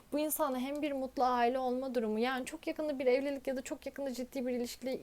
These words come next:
yaşayacağınızı görüyorum. Bir aşk, bir mutluluk, birleşme durumu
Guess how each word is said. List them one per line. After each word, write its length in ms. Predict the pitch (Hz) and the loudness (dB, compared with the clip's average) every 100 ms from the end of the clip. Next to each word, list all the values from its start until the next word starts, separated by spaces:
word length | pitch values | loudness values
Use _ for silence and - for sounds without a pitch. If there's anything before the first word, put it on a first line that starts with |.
| - | 0
yaşayacağınızı 760 | 254 247 262 240 247 240 247 | 0 2 0 0 0 -2 -2
görüyorum. 500 | 240 262 269 247 254 - - - - | -2 0 4 4 2 -4 -14 -4 2
Bir 300 | 311 - 262 | 4 4 0
aşk, 240 | 254 - | -2 -4
bir 80 | 262 | 0
mutluluk, 520 | 247 254 269 262 - | 0 0 -2 -4 0
birleşme 520 | 247 240 240 - 277 | 2 4 2 0 0
durumu 400 | 233 226 254 240 | 2 2 2 0